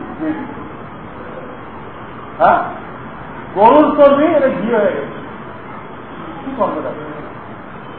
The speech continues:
মানুষের ধোঁকাবাজি। আল্লাহ রসুল বলছেন, "মান গসানা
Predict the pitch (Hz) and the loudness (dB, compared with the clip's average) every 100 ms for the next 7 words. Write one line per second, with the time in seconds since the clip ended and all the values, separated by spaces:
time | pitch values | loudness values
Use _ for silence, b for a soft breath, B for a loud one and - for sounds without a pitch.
0 | - - - - 160 180 170 185 - - | -14 -14 -14 -4 0 0 0 0 0 -4
1 | - - - 147 226 208 175 135 120 - | -12 -12 -10 6 10 10 8 4 -4 -10
2 | - 160 185 185 175 185 - 202 214 - | -2 0 4 4 2 0 4 6 8 6
3 | - - - 208 214 214 277 269 294 262 | 4 -2 0 2 4 6 6 6 4 6
4 | 226 | 6